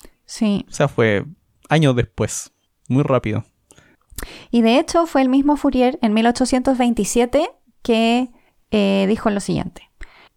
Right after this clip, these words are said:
Speaker 1: "La fundación y progreso de las sociedades humanas, la acción de las fuerzas naturales, pueden cambiar notablemente y en regiones vastas el estado de la superficie, la distribución del agua y los grandes movimientos del aire".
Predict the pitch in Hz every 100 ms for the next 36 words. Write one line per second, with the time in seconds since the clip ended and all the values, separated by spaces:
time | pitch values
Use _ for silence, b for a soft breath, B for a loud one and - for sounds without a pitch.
0 | _ 220 233 240 226 226 262 285 285 254
1 | 202 196 202 190 196 202 220 214 247 262
2 | 233 208 180 202 320 - - 185 180 -
3 | 262 262 247 - 247 240 233 226 220 202
4 | 202 294 - - 262 285 339 311 247 220
5 | 254 339 403 285 269 262 254 226 294 294
6 | - 190 254 240 196 196 233 262 240 202
7 | 190 285 403 - 440 - - - 269 240
8 | - 269 294 330 339 302 - 240 208 190
9 | - 320 - 190 226 285 226 214 233 214
10 | 214 254 269 247 214 220 294 285 214 277
11 | 247 208 208 220 247 277 269 240 214 226
12 | 262 247 202 - - 220 180 -